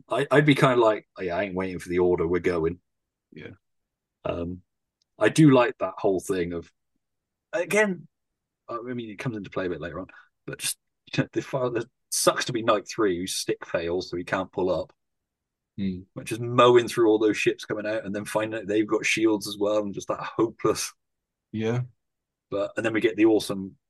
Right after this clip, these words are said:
Speaker 1: canyon chase and the base attack that doesn't seem to hit anything other than a bit of ground blowing up.
Speaker 2: Yeah.
Speaker 1: No planes blow up or anything, but just that whole base gets ta-, we find out that whole base gets taken out.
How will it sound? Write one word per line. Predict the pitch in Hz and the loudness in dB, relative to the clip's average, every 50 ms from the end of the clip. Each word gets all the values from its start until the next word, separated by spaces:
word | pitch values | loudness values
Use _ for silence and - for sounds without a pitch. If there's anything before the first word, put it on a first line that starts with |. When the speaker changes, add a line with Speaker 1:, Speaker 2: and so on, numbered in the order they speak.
| _ _ _ _ _ _ - | _ _ _ _ _ _ -10
Speaker 1:
canyon | - - 113 104 95 92 90 | -8 -6 -6 -6 -6 -6 -6
chase | 85 - 85 90 92 - | -8 -8 -8 -10 -10 -10
and | - 107 104 | -10 -8 -4
the | - | 0
base | - - 117 107 - | 4 4 4 4 0
attack | - - 107 95 87 - - | -4 -4 -6 -6 -6 -8 -12
that | 98 95 | -8 -6
doesn't | 104 101 95 | -6 -6 -6
seem | 101 104 98 | -8 -8 -8
to | 98 98 | -6 -6
hit | 104 - - _ - | -6 -6 -6 _ -4
anything | 101 98 95 98 98 - 104 98 92 - | -4 -2 -2 -4 -4 -2 -4 -4 -2 -2
other | 90 95 92 | -4 -2 -2
than | 92 95 92 | -4 -6 -8
a | 92 | -8
bit | 90 - - 90 | -6 -8 -8 -8
of | 90 | -6
ground | - 104 95 92 92 85 80 | -6 -6 -6 -6 -8 -8 -8
blowing | 85 80 78 80 85 | -8 -8 -8 -10 -12
up. | 85 - _ _ _ _ _ _ _ _ _ _ _ _ _ _ _ _ - | -14 -14 _ _ _ _ _ _ _ _ _ _ _ _ _ _ _ _ -2
Speaker 2:
Yeah. | 127 123 135 131 123 - - _ _ _ _ _ _ _ _ _ - - 104 - - | 2 2 2 2 0 -4 -12 _ _ _ _ _ _ _ _ _ -12 -12 -12 -10 -6
Speaker 1:
No | 101 104 101 | -4 -4 -4
planes | - 104 101 101 101 98 95 - | -2 0 0 0 0 -2 -4 -4
blow | 98 92 92 92 | -4 -2 -2 -2
up | 90 - | -2 -4
or | 95 92 | -4 -8
anything, | 92 87 92 95 95 - - _ _ _ | -8 -8 -8 -10 -10 -12 -16 _ _ _
but | - 101 95 101 - - _ _ _ _ _ _ _ _ _ - | -6 -4 -4 -4 -6 -8 _ _ _ _ _ _ _ _ _ -12
just | - - - | -10 -8 -8
that | - - | -8 -8
whole | - - - 110 107 104 104 | -4 2 4 6 8 8 6
base | 98 98 101 101 98 92 - | 4 4 2 2 2 0 0
gets | - 107 - - | -2 -2 -2 -2
ta-, | - 107 - - | -4 -6 -4 -4
we | 104 92 | -4 -2
find | - 107 101 | 0 0 -2
out | 98 92 | -2 -4
that | 101 98 | -6 -4
whole | - 107 98 95 | 0 0 0 0
base | 90 90 92 95 - | 0 -2 -4 -4 -4
gets | - 101 - - | -6 -8 -8 -6
taken | - 110 92 85 - 98 98 | -4 -4 -2 -2 -4 -6 -6
out. | 98 98 101 | -6 -8 -8